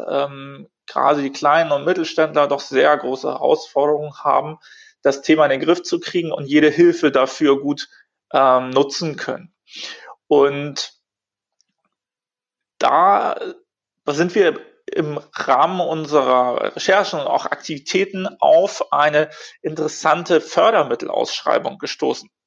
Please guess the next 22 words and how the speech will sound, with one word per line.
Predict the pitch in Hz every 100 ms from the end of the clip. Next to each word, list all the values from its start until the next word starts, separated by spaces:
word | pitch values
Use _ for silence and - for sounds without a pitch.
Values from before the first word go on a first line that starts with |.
| _ -
ne, | 175
vom | - 151 143
Bundeswirtschaftsministerium, | 170 190 202 - - _ _ 151 165 190 175 - 175 175 - 185 180 196 214 - - - -
und | 156
zwar | - 139 156 170
bezogen | 165 - 170 180
auf | 151 -
diese | 151 156 156 151 - -
sogenannten | - 139 143 143 - 135
Mittelstand | 151 165 156 - 143 147 147
vier | - - 165 -
Punkt | 165 151 _
null | 143 139 139 -
Kompetenzzentren. | - 135 139 - - - - - - _ _ - - - - -
Ähm, | 143 135 139 139 139 143 -
da | 143 135
sollte | 135 156 196
es | 196 - -
halt | 139 -
Fördermittel, | 151 95 202 185 - 180 -
ähm, | - 151 - 156
für | - - 160 156 151 -